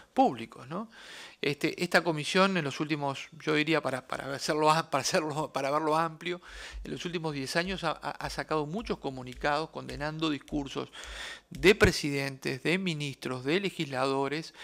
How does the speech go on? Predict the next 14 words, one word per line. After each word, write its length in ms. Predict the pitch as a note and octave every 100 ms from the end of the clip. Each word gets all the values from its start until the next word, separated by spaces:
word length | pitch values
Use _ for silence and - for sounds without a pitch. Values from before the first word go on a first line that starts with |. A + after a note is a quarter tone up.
| - - -
eh, 180 | - C#3
contra 340 | - A#3 F3+
defensores 420 | D3+ - C3+ C#3+ C#3
de 100 | C3+
derechos 300 | C#3 - D3+
humanos, 480 | C3 C3 B2+ C3+ C#3 _
contra 420 | - G#3+ G#3 D3+ -
periodistas, 800 | C3+ C3 C3+ C3 - C#3 C3+ -
desacreditando, 920 | C#3+ B2+ C3+ C3+ C#3 E3 D3 C#3+ C#3+ - - - - - -
contra, 560 | G3 G3+ G3 F3+ E3 -
este, 440 | C#3+ - D3 C3+
también, 520 | B2+ B2+ D3+ D3+ D3 -
obviamente, 720 | C#3+ C3+ C#3 C#3 C#3 D3 -
eh, 320 | C#3+ C3+ C3